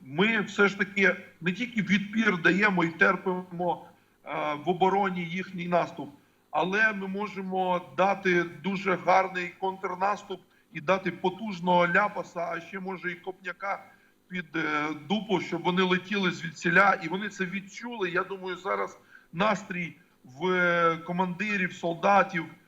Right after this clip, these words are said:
нашої армії такий піднесений, вони, як ті янголи зі світящимися, е, мечами, просто летять. І я думаю, скоро, там, за тиждень-два, ми побачимо ще успіхи. А для мене успіх буде —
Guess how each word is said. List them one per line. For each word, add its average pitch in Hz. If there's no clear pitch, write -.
нашої 185
армії 175
такий 190
піднесений, 180
вони, 175
як 180
ті 180
янголи 170
зі 156
світящимися, 180
е, 156
мечами, 185
просто 170
летять. 196
І 170
я 175
думаю, 196
скоро, 220
там, 180
за 175
тиждень-два, 180
ми 165
побачимо 190
ще 214
успіхи. 202
А 156
для 170
мене 214
успіх 190
буде — 180